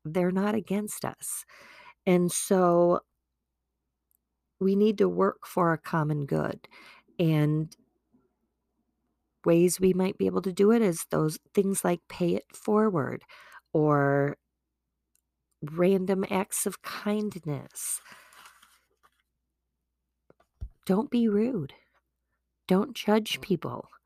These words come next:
Smile, say hello, listen. How often do you ask h-, how somebody is doing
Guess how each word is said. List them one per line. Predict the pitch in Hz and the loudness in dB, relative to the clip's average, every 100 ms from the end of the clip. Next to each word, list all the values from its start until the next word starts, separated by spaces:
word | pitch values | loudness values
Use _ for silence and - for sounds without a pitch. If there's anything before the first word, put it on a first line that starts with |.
| _ _ _ _ _ _ _ - | _ _ _ _ _ _ _ -12
Smile, | - - 196 254 330 156 - 139 - - | -8 -4 -2 -2 -2 -4 -6 -16 -20 -14
say | - - 226 | -8 -2 -2
hello, | 247 262 254 262 262 - 143 - _ _ _ _ _ _ _ - | -2 -2 -2 -2 -4 -6 -8 -14 _ _ _ _ _ _ _ -12
listen. | 175 175 208 247 - 143 131 139 - _ _ | -6 0 0 0 -4 -8 -10 -12 -18 _ _
How | - - 185 214 - | -14 -4 -2 -2 -4
often | 185 190 208 175 | -6 -4 -4 -2
do | 165 | -2
you | - | -2
ask | 165 175 - | -4 -6 -8
h-, | - - - _ | -12 -18 -18 _
how | - 190 175 | -6 -4 -2
somebody | - 180 180 175 170 | 0 0 2 2 2
is | 160 156 | 0 -2
doing | 156 180 165 143 | 2 4 4 2